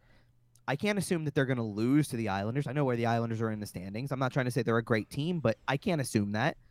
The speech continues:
We haven't seen them yet." The Islanders should be licking their chops for a team like this. Maybe they do extend it, but it, but it is an X, but it is an X factor game. That's one of those ones, especially the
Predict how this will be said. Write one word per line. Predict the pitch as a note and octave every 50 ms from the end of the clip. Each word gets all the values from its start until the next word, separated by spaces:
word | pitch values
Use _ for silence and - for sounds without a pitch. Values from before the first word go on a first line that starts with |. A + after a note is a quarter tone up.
| - _ _ - -
We | C#3 D#3
haven't | D#3+ D#3 F3 E3+
seen | - F#3 G#3
them | A#3 G#3+ E3+
yet." | B2+ G#2 F2 - - _ _ _ - _ - - - _ _ _ _ _ -
The | C#3 B2
Islanders | A#2 D#3+ F#3+ F#3+ E3 D#3
should | - - D3
be | D3 C#3+
licking | C#3+ D#3 D3 - D#3
their | D3+ D3
chops | C#3+ - F#3 F3 G3 A3 -
for | - E3 C3
a |
team | B2 - A#2+ G#2+ G#2+
like | G2 F#2+ F#2+ -
this. | - - - - -
Maybe | A2 A2+ A#2 C3+ C#3
they | C#3+ C#3+ C#3+
do | D3+ F3+ G3+ -
extend | - - - - A#2 G#2+ G2+
it, | -
but | - B2 A2
it, | - - - - -
but | - F3
it | E3+ F3 F3+
is | A3+ G3+ F3+
an | G#3
X, | A3 A3 - - - - -
but | E3+ D#3+
it | D#3+ D#3+
is | F#3 F#3 F3
an | G3
X | G#3 G#3+ - -
factor | - C#3+ B2+ - C3
game. | A#2 A2+ G#2
That's | G#2 G#2 - -
one | B2+ B2+
of | C#3 D3+
those | E3 F3+ F3 E3+
ones, | G3+ G3 F3+ E3 D3+ C#3
especially | C3+ - C3 B2+ - C#3+ C#3+
the | C#3+ D3 C#3+